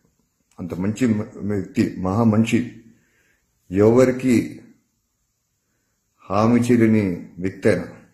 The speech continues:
ఇప్పుడు ఎక్కడ complaint కలిగదు, ఏ భూ కబ్జా చేశారనో, లేకపోతే ఇగో చేశారు కదా, నలభై మూడు వేల కోట్లు దోచుకున్నారు కదా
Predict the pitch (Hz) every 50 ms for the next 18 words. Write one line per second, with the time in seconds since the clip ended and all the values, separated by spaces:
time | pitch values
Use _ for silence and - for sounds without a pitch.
0 | _ 85 82 - 101 95 82 - - - - _ _ _ _ - 92 - 113 110
1 | - 101 101 104 110 131 135 131 120 107 110 104 101 98 85 - - - _ _
2 | _ _ _ _ _ _ _ _ _ _ _ _ _ _ _ _ _ _ _ _
3 | _ _ _ _ _ _ _ _ _ _ _ _ - 98 104 101 90 92 90 98
4 | 110 110 110 110 104 104 101 98 98 90 - 98 92 92 95 101 98 95 98 95
5 | - 101 101 95 - - - - _ _ _ _ _ _ _ 101 101 107 113 120
6 | 123 120 - - - 87 92 92 90 104 107 - 117 113 107 90 85 82 82 -
7 | - - _ - 95 104 104 107 104 101 104 104 101 101 98 95 95 90 - -
8 | - - _ _ _ _ _ _ _ _ _ _ _ _ _ _ _ _ _ -
9 | 101 104 101 - - 110 123 120 120 117 98 101 110 110 - 117 113 98 87 87
10 | 90 87 - -